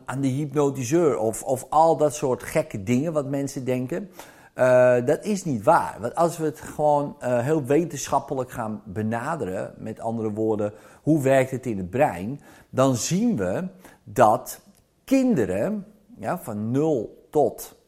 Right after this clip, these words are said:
pak een beet zeven jaar, tot en met zeven jaar, in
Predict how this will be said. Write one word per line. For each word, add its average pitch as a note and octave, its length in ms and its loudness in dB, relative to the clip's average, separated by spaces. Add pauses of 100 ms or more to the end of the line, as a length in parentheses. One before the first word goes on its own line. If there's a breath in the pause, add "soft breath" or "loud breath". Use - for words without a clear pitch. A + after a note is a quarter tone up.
(720)
pak - 180 -4
een F#2 120 -8
beet F2 260 -10
zeven A2 420 -6
jaar, A2 420 -4
tot - 180 -12
en F2 120 -10
met A#2 200 -8
zeven C3+ 340 -6
jaar, C#3+ 360 0 (960 loud breath)
in F#3+ 320 -2